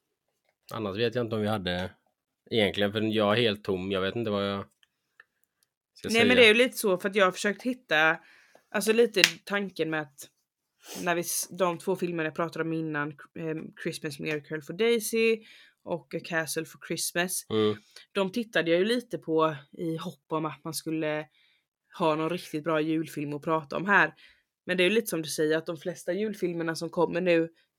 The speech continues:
Speaker 2: är inte så juliga.
Speaker 1: Nej.
Speaker 2: Men jag vet ju, det finns en svensk julfilm faktiskt som jag tycker också om, för
Speaker 1: En underbar jävla jul.
Speaker 2: Ja, heter den så, eller?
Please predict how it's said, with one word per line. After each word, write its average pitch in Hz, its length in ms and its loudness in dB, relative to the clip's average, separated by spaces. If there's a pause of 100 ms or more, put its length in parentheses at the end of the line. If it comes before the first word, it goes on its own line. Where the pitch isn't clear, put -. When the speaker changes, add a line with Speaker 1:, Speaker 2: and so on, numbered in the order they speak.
Speaker 2:
är 165 80 2
inte 180 300 -2
så 147 140 -10
juliga. 175 680 -2 (760)
Speaker 1:
Nej. 110 340 0 (580)
Speaker 2:
Men 214 140 2
jag 220 80 6
vet 233 260 4
ju, 254 60 2
det 247 60 0
finns 269 220 -2
en 175 280 4
svensk 180 640 0
julfilm 247 420 -2
faktiskt 156 400 -10
som 170 80 -6
jag 151 160 -2
tycker - 180 -10
också - 320 -8
om, 156 280 0
för 165 140 -4
Speaker 1:
En 110 120 2
underbar 98 340 2
jävla 98 300 2
jul. 87 220 0
Speaker 2:
Ja, 160 260 6
heter 202 280 -2
den 214 80 -2
så, 180 180 -2
eller? 135 260 4